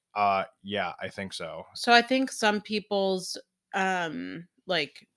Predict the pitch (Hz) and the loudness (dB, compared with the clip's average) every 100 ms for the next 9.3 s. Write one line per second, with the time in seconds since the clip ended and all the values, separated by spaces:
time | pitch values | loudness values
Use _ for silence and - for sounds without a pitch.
0 | _ - 202 196 - 214 240 226 202 - | _ -6 2 2 4 2 4 2 2 -2
1 | 214 - 214 214 - 202 190 180 - - | -6 2 0 0 -2 4 4 2 -4 -16
2 | - - _ _ _ _ _ 170 165 208 | -20 -20 _ _ _ _ _ -20 0 0
3 | 202 214 220 - 190 214 240 214 214 226 | 6 4 6 0 2 0 4 4 4 2
4 | 208 196 - 180 175 185 180 170 170 165 | 2 2 2 2 2 0 0 -2 -4 -4
5 | 165 - 175 - - - - - _ _ | -4 -4 -4 -2 -6 -10 -20 -20 _ _
6 | - 196 180 - - - 196 185 180 175 | 2 6 6 4 -16 2 4 4 2 -4
7 | - 185 185 180 175 - _ - 180 170 | -2 0 0 0 -4 -8 _ -8 -4 -2
8 | 147 143 165 - 180 113 151 185 160 131 | 0 2 2 2 4 6 6 4 4 4
9 | 110 - - | 2 -4 -10